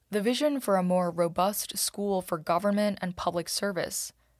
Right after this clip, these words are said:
had been floated by prominent faculty, many of whom had ties to Washington, before Bok became president. The onus of strategizing the school's expansion, however,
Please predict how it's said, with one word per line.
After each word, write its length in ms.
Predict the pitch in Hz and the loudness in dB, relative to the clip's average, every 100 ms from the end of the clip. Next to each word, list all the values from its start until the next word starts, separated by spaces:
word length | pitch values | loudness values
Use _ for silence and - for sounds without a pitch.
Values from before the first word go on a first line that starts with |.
| _ - | _ 0
had 180 | 202 190 | 2 2
been 160 | 190 | -2
floated 440 | - - 202 208 - | -2 2 2 2 2
by 120 | 165 | 0
prominent 500 | - - 190 180 - | 0 0 2 0 -2
faculty, 720 | - 180 - - - - - - _ _ _ _ _ | 0 0 -2 -8 -8 -10 -12 -18 _ _ _ _ _
many 280 | 196 220 254 | 2 4 4
of 100 | 208 | 0
whom 200 | 190 180 | 0 -2
had 180 | 185 160 | -2 -4
ties 320 | - 185 180 | -2 -2 -2
to 100 | - | -4
Washington, 720 | 170 180 208 170 175 160 180 - _ _ _ _ _ _ | -2 -2 -2 -6 -6 -4 -4 -6 _ _ _ _ _ _
before 320 | 208 196 190 | -6 0 0
Bok 300 | 185 175 185 | 2 2 0
became 320 | - 180 165 165 | -2 -8 -8 -6
president. 640 | - 180 - - - - _ _ _ _ _ _ _ _ _ _ _ _ _ _ | -4 -4 -4 -8 -10 -14 _ _ _ _ _ _ _ _ _ _ _ _ _ _
The 160 | - 202 202 | -6 -2 2
onus 400 | 226 233 220 175 | 2 2 0 -2
of 80 | - | -2
strategizing 960 | - - 180 190 180 175 165 - 165 | -2 0 2 2 0 0 0 -2 -6
the 80 | 165 | -2
school's 400 | - - 156 156 | -2 0 -4 -4
expansion, 680 | - - - 185 196 - - | -4 -4 0 0 0 -2 -4
however, 520 | - - - 60 - | -2 -2 -2 -4 -8